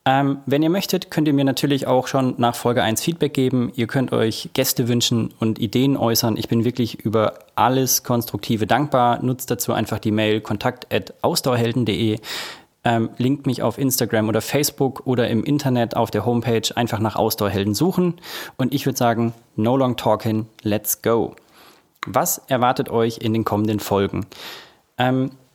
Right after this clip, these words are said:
die Idee kommt daher, dass ich als Trainer natürlich mit ganz vielen unterschiedlichsten Persönlichkeiten und tollen Menschen zu tun habe. Und jede einzelne von diesen Leuten und auch alle, die da draußen schon unterwegs sind,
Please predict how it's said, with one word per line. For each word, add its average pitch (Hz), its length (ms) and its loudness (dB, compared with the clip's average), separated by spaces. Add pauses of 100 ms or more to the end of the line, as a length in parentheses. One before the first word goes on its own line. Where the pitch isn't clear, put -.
(140)
die 135 220 -2
Idee 151 280 2
kommt - 400 0
daher, 139 300 2
dass 123 180 -2
ich 127 220 -4
als 120 240 -2
Trainer 147 360 0
natürlich 127 480 0
mit 117 160 -2
ganz 143 300 0
vielen 131 480 2
unterschiedlichsten 139 840 0
Persönlichkeiten 120 840 0
und 107 120 -2
tollen 120 200 2
Menschen 123 320 2
zu - 80 -6
tun 113 320 0
habe. 107 340 2 (500)
Und 117 280 0 (100)
jede 131 380 0
einzelne 131 580 0 (120)
von 117 500 -2
diesen 127 260 2
Leuten 120 520 2
und - 300 -4
auch 117 260 -2
alle, 131 420 0 (300)
die 131 80 -2
da 120 100 2
draußen 127 420 2
schon 123 180 0
unterwegs 120 500 0
sind, 120 320 0